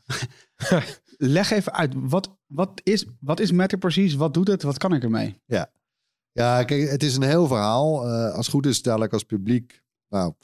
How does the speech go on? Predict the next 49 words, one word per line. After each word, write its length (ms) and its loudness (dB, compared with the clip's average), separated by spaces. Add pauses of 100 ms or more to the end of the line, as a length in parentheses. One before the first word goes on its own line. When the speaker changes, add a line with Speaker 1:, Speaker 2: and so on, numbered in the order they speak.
(480)
Speaker 3:
dan 260 -6
hoef 160 2
je 80 2
bij 100 0
wijze 60 2
van 80 0
spreken 280 -2
alleen 140 2
maar 80 -2
te 80 -8
kijken 400 -2
of, 220 -8
of 200 -6
het 120 -4
logootje 500 2
op 120 -2
de 80 -6
verpakking 440 -4
staat 380 -2
en 140 -8
dan, 160 -2
Speaker 2:
Ja. 200 0
Speaker 3:
eh, 60 -4
dan 180 -2
je 160 2
good, 400 -4
zeg 240 -14
maar. 220 -18
Speaker 2:
Ja. 200 -2 (400)
Speaker 3:
Maar 400 0
oké, 140 -2
eh, 140 -6 (500)
we 80 0
zijn 160 0
een 80 -2
nerd 380 -2
podcast 480 -2
hier, 180 0
dus, 260 -4
eh, 340 -2
Speaker 2:
Ja, 120 -2
fire 360 -4
Speaker 3:
nee, 140 4
Speaker 2:
up. 60 2
Speaker 3:
het 120 0
is 140 2
een 120 0
protocol, 720 -2 (380)
eh, 140 -8